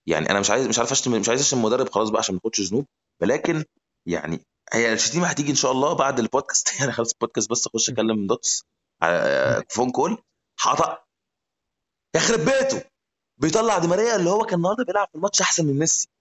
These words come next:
بيلعب احسن واحد في الماتش يا جدعان. اقسم بالله دي ماريا كان عامل ماتش ده مب-، ده اللعيبه كلها قامت فاقت بعد ما، بعد ما الراجل خرج. لا، ده احنا الريمونت-، ال-،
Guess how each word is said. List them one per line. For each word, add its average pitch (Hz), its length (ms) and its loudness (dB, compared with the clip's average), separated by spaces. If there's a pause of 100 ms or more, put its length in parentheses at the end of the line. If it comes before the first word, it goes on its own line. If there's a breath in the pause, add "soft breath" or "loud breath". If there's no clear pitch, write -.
(300)
بيلعب 151 240 2
احسن - 320 0
واحد 156 160 0
في - 60 -4
الماتش 131 240 2
يا 101 80 0
جدعان. 104 380 0 (140)
اقسم - 400 0
بالله 113 180 2
دي 143 100 0
ماريا 139 200 2
كان 120 120 0
عامل 139 200 2
ماتش - 380 0 (180)
ده 147 120 0
مب-، 156 240 0 (180)
ده 123 80 2
اللعيبه 143 320 2
كلها 160 360 0
قامت 180 200 0
فاقت 180 260 0
بعد 156 200 2
ما، 135 140 0 (100)
بعد 151 140 0
ما 139 60 -4
الراجل 143 180 0
خرج. - 180 -12 (360)
لا، 85 100 2
ده 107 100 0
احنا 110 120 2
الريمونت-، 110 580 0
ال-، 107 60 0